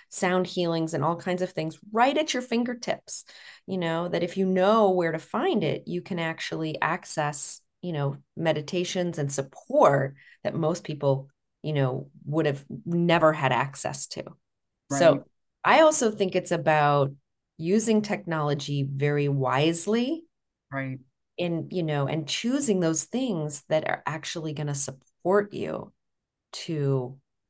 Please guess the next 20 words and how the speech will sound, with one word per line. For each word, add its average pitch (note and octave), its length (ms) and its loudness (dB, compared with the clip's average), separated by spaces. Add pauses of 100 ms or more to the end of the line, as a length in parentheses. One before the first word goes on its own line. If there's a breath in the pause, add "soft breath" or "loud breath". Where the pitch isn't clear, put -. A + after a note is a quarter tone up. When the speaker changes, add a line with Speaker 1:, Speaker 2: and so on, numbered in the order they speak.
(400)
Speaker 1:
be D3+ 120 -4
more, C3+ 360 -2 (480)
to C#3+ 80 -10
come F3 460 -4
into D3 280 -4
this C#3 400 -4 (200)
centered D3 580 -4
place. - 640 -8 (960)
Um, C#3+ 340 -4
Speaker 2:
The, - 260 0
um, G3+ 480 -4 (220)
yeah, B3 200 0
this B3 260 0
is, C4+ 400 -4 (1000)
uh, G#3 40 -18 (240)
yeah, G3+ 260 0
I E3 80 2
gotta F#3 200 -2
be G3+ 100 -4
centered. F3 560 -2